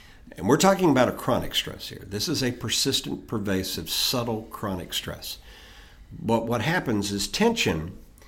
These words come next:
is manifested throughout the entire body in all phases, muscles, and then it will manifest into the glands, into the circulatory system, into the cardiovascular system, into the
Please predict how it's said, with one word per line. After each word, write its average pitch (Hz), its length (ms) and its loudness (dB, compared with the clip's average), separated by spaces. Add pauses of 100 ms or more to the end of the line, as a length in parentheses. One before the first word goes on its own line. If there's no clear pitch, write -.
(240)
is 101 180 -4
manifested 120 720 2
throughout 98 280 -2
the 95 100 -6
entire 110 400 -4
body 92 480 -4
in 85 520 -8
all 104 220 2
phases, 82 800 -6
muscles, 113 720 0 (840)
and 95 180 -4
then 104 140 4
it 117 100 0
will 98 160 0
manifest 104 640 2
into 95 420 -2
the 85 80 -6
glands, 101 840 -2 (520)
into 95 480 -2
the 80 80 -8
circulatory 101 840 -2
system, 92 680 -8 (320)
into 113 380 2
the 98 160 -4 (320)
cardiovascular 95 960 0
system, 92 600 -6
into 95 300 -4
the 80 380 -8